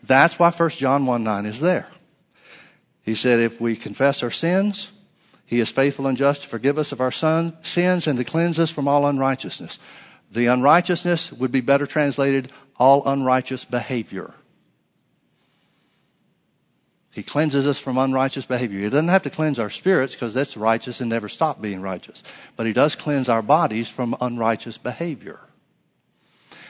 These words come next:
Now, folks, here's the reason why I have a problem with those who teach that First John one nine is not for the believer.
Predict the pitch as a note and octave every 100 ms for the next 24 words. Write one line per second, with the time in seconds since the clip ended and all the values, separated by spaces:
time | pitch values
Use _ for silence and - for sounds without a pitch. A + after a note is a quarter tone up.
0 | - C#3 F#3 E3+ - _ _ - F#3 D#3+
1 | E3 D#3 C#3 C#3 C3+ C#3 A#2 D#3+ E3 A#2+
2 | A2+ C3 B2+ B2+ A#2+ D#3 C3 - A2+ C3+
3 | - C3+ B2+ A#2+ A#2+ A#2 B2+ A#2+ G2+ C3
4 | B2 - G#2 G#2+ C#3 G2 F2